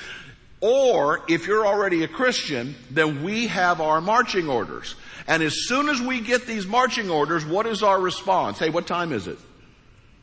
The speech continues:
Is it now time? Lord, is it time to get out of here?" You know what? When it's time, we'll know it. When it's my time to go, there'll be no discussing it.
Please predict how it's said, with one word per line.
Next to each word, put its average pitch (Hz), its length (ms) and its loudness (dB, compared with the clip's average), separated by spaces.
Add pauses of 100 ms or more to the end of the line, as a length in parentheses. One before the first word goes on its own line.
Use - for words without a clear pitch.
(280)
Is 156 160 -2
it 170 100 0
now 196 200 4
time? 214 520 2
Lord, 226 280 2
is 175 140 0
it 170 120 -4
time 226 240 2
to 208 60 -6
get 202 160 2
out 226 200 4
of 233 60 2
here?" 254 320 4 (960)
You 185 140 -4
know 269 160 4
what? 240 320 2 (1160)
When 127 220 -4
it's 240 220 -6
time, 190 540 -6 (1080)
we'll 95 220 -6
know 98 280 -8
it. - 80 -20 (1900)
When 131 240 -2
it's 147 160 -6
my 170 220 0
time 240 340 0
to 226 100 -6
go, 175 420 2
there'll 156 180 0
be 160 160 -4
no 147 220 -2
discussing 180 640 -4
it. 82 120 -12